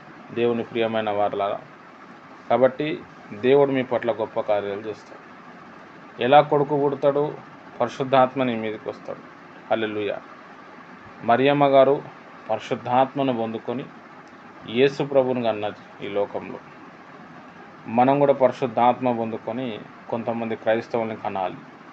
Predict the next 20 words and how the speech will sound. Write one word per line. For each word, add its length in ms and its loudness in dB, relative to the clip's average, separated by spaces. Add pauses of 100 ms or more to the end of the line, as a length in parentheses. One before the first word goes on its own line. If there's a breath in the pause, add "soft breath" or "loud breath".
(540)
కొంతమంది 440 0
మంచి 340 -4
వ్యక్తులను 480 -4
కనాలి, 340 -4 (380)
కొన్ని 160 -4
మంచి 300 -4
పనులు 280 0
మనం 280 -4
చేయాలి, 380 -2 (880)
లోకాన్ని 400 4
ఉద్ధరించాలి, 720 -4 (260)
అనేక 340 -2
మందిని 320 -2
బాగు 280 2
చేయాలి, 280 -2 (640)
ప్రభువు 340 4
యొక్క 260 4
ప్రేమను 640 4
మనం 260 0
ఇతరులకు 640 -2